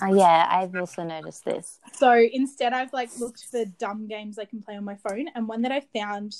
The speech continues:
Speaker 2: do you remember, I don't even know what, maybe it was a computer game, maybe it was, like, a console game,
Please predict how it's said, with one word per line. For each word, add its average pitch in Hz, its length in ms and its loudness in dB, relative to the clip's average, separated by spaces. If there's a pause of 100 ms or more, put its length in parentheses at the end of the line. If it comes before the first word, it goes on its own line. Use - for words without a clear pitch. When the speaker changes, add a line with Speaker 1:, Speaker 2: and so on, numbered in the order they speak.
(140)
Speaker 2:
do 254 100 -8
you 302 100 -2
remember, 415 400 -2
I 269 40 0
don't 294 200 -4
even 359 220 -12
know 302 140 -10
what, 247 280 -12 (600)
maybe 247 220 -6
it 339 60 -10
was 339 120 -14
a 302 40 -18
computer 262 400 -6
game, 240 200 0
maybe 233 220 -2
it 220 100 -8
was, 233 140 -6
like, 226 140 -6
a 233 60 -8
console 233 480 -6
game, 196 380 -10